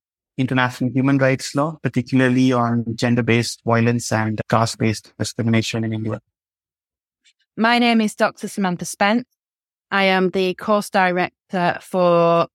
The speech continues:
Speaker 2: postgraduate studies in law at Stafford University in the U K.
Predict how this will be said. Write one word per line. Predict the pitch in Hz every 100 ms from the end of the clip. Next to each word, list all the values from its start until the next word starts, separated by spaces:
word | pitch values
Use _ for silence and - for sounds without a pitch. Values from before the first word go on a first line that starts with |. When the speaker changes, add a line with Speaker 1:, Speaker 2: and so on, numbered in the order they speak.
| _
Speaker 2:
postgraduate | - 196 - 196 165 175 156
studies | - 180 175
in | 170
law | 170 175
at | 170
Stafford | - 185 175 - 180
University | 170 170 170 - - 170
in | - 165
the | 165
U | 165
K. | 151 - 180 247